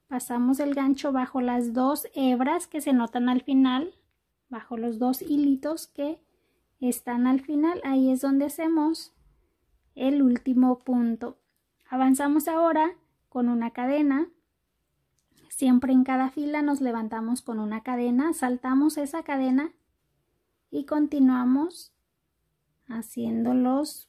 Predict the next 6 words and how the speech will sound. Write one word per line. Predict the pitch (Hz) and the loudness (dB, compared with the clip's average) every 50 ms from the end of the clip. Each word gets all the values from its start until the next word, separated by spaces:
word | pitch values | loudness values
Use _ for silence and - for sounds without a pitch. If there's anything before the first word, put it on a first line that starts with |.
| _ _ | _ _
puntos | - 254 247 247 247 247 254 - 254 254 247 247 - | -6 -2 0 2 2 2 2 0 -2 -4 -4 -6 -6
bajos | 277 294 302 302 302 - - 302 302 294 302 - - | -8 -6 -6 -6 -6 -6 -6 -4 -4 -4 -6 -6 -4
en | 247 240 247 247 | 0 0 0 0
cada | - - 269 269 277 277 302 311 302 302 | -2 -2 -4 -4 -4 -2 -2 -2 -2 -4
segunda | - - - 240 233 220 233 233 226 226 226 226 226 226 233 226 | -6 -6 -6 -4 -4 -4 -4 -4 -2 -2 -2 -2 -2 -2 -2 -4
hebra, | 214 208 202 196 202 202 214 214 | -4 -4 -6 -8 -8 -8 -10 -10